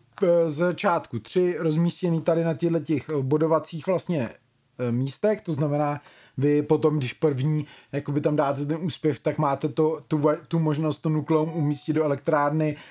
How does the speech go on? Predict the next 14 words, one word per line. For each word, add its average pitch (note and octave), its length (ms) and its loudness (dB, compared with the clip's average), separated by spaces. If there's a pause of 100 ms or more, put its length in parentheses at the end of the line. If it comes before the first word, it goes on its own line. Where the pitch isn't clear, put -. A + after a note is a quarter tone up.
která, D3+ 540 0
kterou D#3+ 360 0
si D3+ 160 -2
vyberete E3+ 500 2
a D3 140 -4
to D#3+ 140 2
je, D#3 240 2
a D3+ 160 2
to E3 200 -2
jedno D3 300 0
nukleum D3+ 560 0
už - 180 -12
je D#3 80 2
předem D3 580 -2